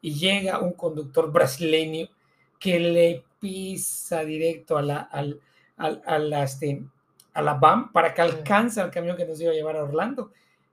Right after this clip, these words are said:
Speaker 1: y atraviesa la, la caseta de pago y se lo vuela, y el conductor brasileño, en brasileño, yo nomás acuerdo que digo,
Speaker 2: <laughs>
Speaker 1: "Yo vi pedazo, yo paré, yo vi pedazo, yo paré". ¿Quién sabe qué quiso decir? Que hasta hoy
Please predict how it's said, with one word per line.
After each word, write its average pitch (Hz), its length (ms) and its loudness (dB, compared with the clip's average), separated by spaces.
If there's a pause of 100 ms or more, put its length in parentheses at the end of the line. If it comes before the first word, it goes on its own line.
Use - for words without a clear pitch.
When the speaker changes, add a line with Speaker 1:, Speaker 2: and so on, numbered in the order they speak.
(120)
Speaker 1:
y 180 160 0
atraviesa 180 1000 0 (300)
la, - 420 -4
la 156 180 -8
caseta 151 380 -6
de 135 60 -12
pago 220 360 -2 (640)
y 226 180 6
se 196 340 -2
lo 160 180 4
vuela, 214 480 -4
y 170 100 -8
el 156 120 -6
conductor 170 440 -4
brasileño, 170 760 -2 (380)
en 165 300 -4
brasileño, 185 680 0
yo 202 140 -2
nomás 196 320 0
acuerdo 175 360 0
que 156 140 0
digo, 165 280 2
Speaker 2:
<laughs> - 260 -8
Speaker 1:
"Yo 170 220 -4
vi 147 100 -6
pedazo, 170 500 -4
yo 240 160 -6
paré, 139 260 0
yo 151 120 2
vi 240 100 -4
pedazo, 269 460 -4
yo 185 160 -4
paré". 143 380 -4 (280)
¿Quién 240 280 -2
sabe 226 240 -6
qué 202 160 -8
quiso 202 280 -8
decir? 214 440 -6
Que 214 80 -4
hasta 185 260 -4
hoy 302 220 -4